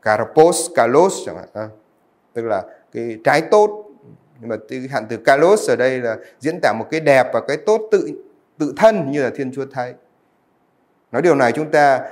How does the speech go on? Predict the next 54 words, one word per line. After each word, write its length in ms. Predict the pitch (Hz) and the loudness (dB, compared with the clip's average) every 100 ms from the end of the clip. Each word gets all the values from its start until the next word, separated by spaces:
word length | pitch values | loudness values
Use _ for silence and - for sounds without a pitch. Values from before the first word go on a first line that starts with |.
| - - | -16 -8
muốn 200 | 127 160 | -4 0
nhắc 140 | 180 175 | -2 0
tới 340 | 156 147 160 170 | 2 4 2 2
trong 300 | 160 143 143 | 0 0 -4
cái 180 | 151 156 | -4 -4
trình 180 | 156 127 | -4 -4
thuật 160 | 120 107 | -4 -4
Sáng 200 | 127 147 | -4 -4
Thế 260 | 147 135 160 | 0 0 0
chương 200 | 151 139 | -4 2
một, 380 | 143 127 127 - - | 4 4 2 -12 -14
về 120 | 110 | -10
câu 140 | 117 | -6
một 200 | 123 120 113 | -2 -2 -4
cho 80 | |
tới 140 | 123 131 | -10 -10
chương 160 | 135 127 | -10 -6
hai, 220 | 131 123 | -2 -2
câu 160 | 120 120 | 0 -2
bốn 220 | 123 143 | -2 -4
mươi 100 | 147 | -6
hai 260 | 143 139 | -2 0
A 340 | 139 147 147 147 | 2 4 2 0
đấy. 140 | 170 - - _ _ _ _ _ | -4 -8 -18 _ _ _ _ _
Và 100 | 101 | -12
khi 280 | - 160 156 | -2 0 2
mà 140 | 139 | 0
mỗi 180 | 127 147 | 0 0
khi 80 | - | -2
Thiên 220 | 160 160 | -2 -4
Chúa 100 | 170 175 | -4 -2
tạo 320 | 175 156 139 147 | 2 2 2 0
dựng, 440 | 156 160 143 123 - _ _ - | 2 2 0 -8 -16 _ _ -6
nên 200 | 156 156 | -4 -2
sau 200 | - 180 | 2 2
một 200 | 170 143 | 2 2
ngày 380 | 135 117 110 110 | 4 4 2 -4
thì 280 | 113 107 92 _ _ - | -6 -8 -10 _ _ -10
Thiên 120 | 135 | -6
Chúa 100 | 139 | -4
tất 160 | 135 175 | -2 -2
cả 100 | 123 - | -2 -2
thấy 160 | 113 139 | -4 -4
là 80 | 147 | -6
cái 80 | 135 | -2
công 240 | 135 170 165 | 2 2 2
trình 260 | 160 123 107 | 0 -2 -2
của 120 | 101 | -8
Ngài 360 | 101 104 98 98 | -6 -4 -4 -2
rất 180 | 123 - | 0 0
là 180 | 160 117 - - | -2 -6 -6 -2
tốt, 440 | - 254 254 - - _ _ _ _ _ _ | 2 4 2 -6 -16 _ _ _ _ _ _
tốt 260 | 226 233 143 | 4 4 0
đẹp. 220 | 110 - | -2 -4